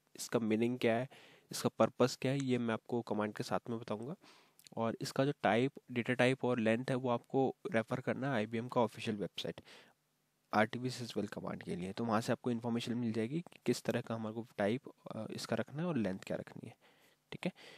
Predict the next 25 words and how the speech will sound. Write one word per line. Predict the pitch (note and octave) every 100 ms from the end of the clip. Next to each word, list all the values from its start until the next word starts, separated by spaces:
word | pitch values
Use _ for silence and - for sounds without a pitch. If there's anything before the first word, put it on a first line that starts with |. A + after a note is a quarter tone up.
| - - _
अब | C3
हम | C3 C3
देखते | A#2+ -
हैं | -
कमांड। | G2+ F2+ F2+ - - _ _ - -
कमांड | A2+ A#2+ A2+
के | C3+
लिए | C3+
आपको | B2 C#3
simply | - B2+ - C#3
क्या | C3+
लिखना | A#2+ B2 C3
है, |
आरटीवी | C#3 G#2+ A#2 A#2+
सिसवेल | C3 B2 - B2+
लिखना | A#2+ B2 C3+
है |
और | C#3
एफ़ | G#2+
फ़ोर | - A2+
प्रेस | - A2
करना | - A2 A#2
है |
यहाँ | A#2 G2
पे। | F3